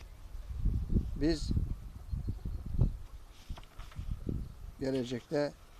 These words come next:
sınırların olmadığı dünyalarda yaşamak isteriz. Bu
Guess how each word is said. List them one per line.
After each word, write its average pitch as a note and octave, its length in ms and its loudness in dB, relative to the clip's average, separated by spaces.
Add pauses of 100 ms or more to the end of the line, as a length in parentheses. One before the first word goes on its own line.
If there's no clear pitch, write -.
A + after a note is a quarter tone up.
(2500)
sınırların C3+ 720 4
olmadığı A2+ 640 2 (1800)
dünyalarda A2 600 0
yaşamak G#2+ 440 -6
isteriz. - 520 -10 (1700)
Bu C3+ 400 6